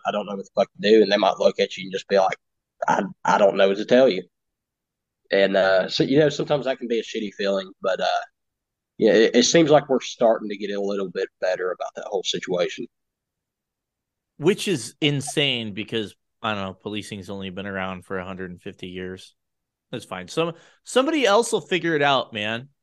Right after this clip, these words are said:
Speaker 2: Just kick it down the road. Somebody else will figure it out, you know?
Speaker 1: Exactly.
Speaker 2: So you were a, a new cop. It was a night shift, right?
Speaker 1: Yes.
Speaker 2: What was the call?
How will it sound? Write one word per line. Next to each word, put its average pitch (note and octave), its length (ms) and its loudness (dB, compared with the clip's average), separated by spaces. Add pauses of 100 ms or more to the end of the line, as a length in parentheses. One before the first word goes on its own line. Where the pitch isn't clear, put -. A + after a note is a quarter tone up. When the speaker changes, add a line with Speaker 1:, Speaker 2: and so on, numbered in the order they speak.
(140)
Speaker 2:
Just - 100 -20
kick - 180 -6
it G3 80 -4
down F3 200 0
the E3 80 -4
road. D3+ 220 0
Somebody D#3+ 200 -6
else C#3 220 0
will A#2 80 -12
figure G#2+ 260 -8
it G2+ 80 -8
out, F#2+ 240 -4 (260)
you A#2 120 -10
know? A2+ 260 -10 (720)
Speaker 1:
Exactly. A#2 400 4 (1080)
Speaker 2:
So - 460 -4 (400)
you C#3+ 180 -4
were A3 200 4
a, E3+ 400 2
a C#3+ 40 -4
new D#3 180 -6
cop. C3+ 360 0 (100)
It C3+ 60 -8
was A#2+ 160 -6
a - 20 -10
night A2+ 260 -8
shift, - 280 -10
right? F#2+ 240 -6 (720)
Speaker 1:
Yes. - 300 0 (680)
Speaker 2:
What B2 240 -6
was E3 160 -8
the B2+ 100 -12
call? - 460 -14